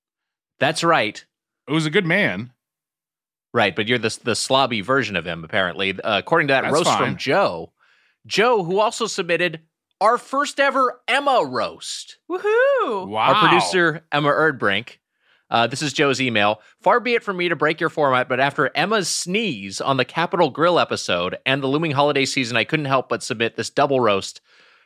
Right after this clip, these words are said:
Speaker 1: Emma Sneezer Scrooge, as well as the lowly
Speaker 2: Wow.
Speaker 1: Slob Cratchit.
Speaker 3: Wow, that's amazing.
Speaker 1: Yeah.
Speaker 2: S-, Slob Cratchit and Emma, Emma Sneezer Scrooge.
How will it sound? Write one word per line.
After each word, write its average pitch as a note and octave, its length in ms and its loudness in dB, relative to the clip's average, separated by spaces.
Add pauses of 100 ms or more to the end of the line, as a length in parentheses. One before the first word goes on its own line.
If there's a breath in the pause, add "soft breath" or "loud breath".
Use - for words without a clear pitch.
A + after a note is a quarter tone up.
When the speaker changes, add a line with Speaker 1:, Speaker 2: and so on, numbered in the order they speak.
(440 soft breath)
Speaker 1:
Emma A3 240 4
Sneezer F#3 580 -2
Scrooge, G2+ 960 -2 (640 loud breath)
as A2 220 2
well A#2 120 4
as G#2 60 2
the B2 60 2
lowly C3+ 400 4
Speaker 2:
Wow. F2+ 300 -4
Speaker 1:
Slob G2+ 360 0
Cratchit. F2+ 520 -2 (960 loud breath)
Speaker 3:
Wow, G#3 240 4
that's G3+ 140 -6
amazing. E3 640 -4 (520 loud breath)
Speaker 1:
Yeah. F2 180 2
Speaker 2:
S-, - 520 -6
Slob D3+ 480 2
Cratchit C#3+ 360 0
and G#2 80 -8
Emma, C3+ 340 0 (480)
Emma C#3+ 220 2
Sneezer C#3 420 2
Scrooge. A2 960 -4